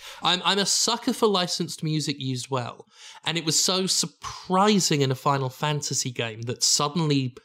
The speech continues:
licensed music, like, familiar music, is playing on this car radio that's being pushed. And it was just such a down-to-earth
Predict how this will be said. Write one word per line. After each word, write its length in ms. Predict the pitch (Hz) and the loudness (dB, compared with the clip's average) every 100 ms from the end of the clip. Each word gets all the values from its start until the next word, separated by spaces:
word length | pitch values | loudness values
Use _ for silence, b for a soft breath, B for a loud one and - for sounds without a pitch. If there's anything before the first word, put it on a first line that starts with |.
| - | -2
licensed 640 | 147 151 165 - 151 - | 0 0 0 -2 -2 0
music, 600 | 143 143 143 127 - - - - | 2 4 4 2 -4 -14 -18 -4
like, 200 | 143 139 | -4 0
familiar 580 | 165 151 175 190 180 175 | 0 4 6 6 6 4
music, 480 | 170 175 147 139 - | 2 2 2 0 0
is 120 | 131 | -4
playing 380 | - 160 156 139 | 2 2 4 2
on 140 | 135 | 2
this 160 | 139 - | 2 0
car 460 | - - 143 160 147 | -4 -2 2 2 2
radio 560 | 143 147 143 139 123 | 2 2 4 2 4
that's 260 | 123 117 - | 2 0 -4
being 320 | - 120 120 | -2 -2 -2
pushed. 340 | 127 117 - - | -2 -4 -4 -4
And 100 | 156 | 0
it 140 | 180 185 | 2 4
was 160 | 175 | 4
just 160 | 190 - | 4 2
such 220 | 185 - | 2 2
a 140 | 165 - - | 2 0 -10
down-to-earth 920 | - 151 165 165 151 131 151 - - | -2 0 2 4 4 4 2 -4 -14